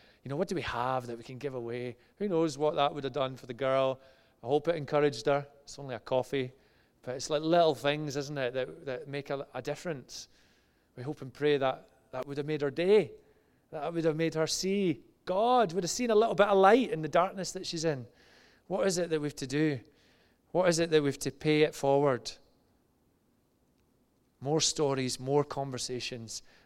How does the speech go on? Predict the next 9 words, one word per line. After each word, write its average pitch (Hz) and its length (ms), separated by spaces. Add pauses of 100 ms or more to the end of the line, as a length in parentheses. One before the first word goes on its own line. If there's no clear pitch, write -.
more 127 160
kingdom. 120 500 (2750)
I've 120 140
been, 135 260
uh, 131 260
reading 160 220
a 151 60
book 156 340 (120)
called, 127 520